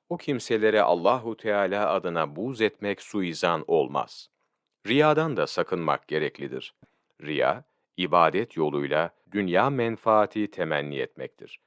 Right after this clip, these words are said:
Bu öyle büyük bir günahtır ki, bunun üstünde küfür ve itikadi bid'at vardır. Kalbin bu gibi baki kalan afetlerinin tümü yaramaz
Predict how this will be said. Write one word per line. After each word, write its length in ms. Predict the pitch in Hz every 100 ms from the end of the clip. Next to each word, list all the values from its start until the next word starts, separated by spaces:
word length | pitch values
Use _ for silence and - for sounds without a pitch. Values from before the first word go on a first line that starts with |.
| _ _ _
Bu 180 | 120 -
öyle 380 | 110 87 85 151
büyük 280 | 160 - -
bir 120 | 110
günahtır 560 | 87 87 73 69 80 78
ki, 320 | - 82 82 _ _
bunun 280 | 104 135 165
üstünde 440 | 127 - 123 113
küfür 440 | 110 113 - 123 110
ve 120 | 110
itikadi 840 | 113 101 - - 101 95 98 92
bid'at 460 | 92 82 - 85 -
vardır. 460 | 64 - - - _ _ _ _ _ _
Kalbin 520 | - 139 147 147 139 117
bu 120 | 175
gibi 300 | 147 143 107
baki 360 | 117 113 170
kalan 380 | 160 123 120 117 -
afetlerinin 880 | 101 98 104 - 98 95 95 85
tümü 460 | 76 127 120 113 101
yaramaz 580 | 73 82 87 82 92 -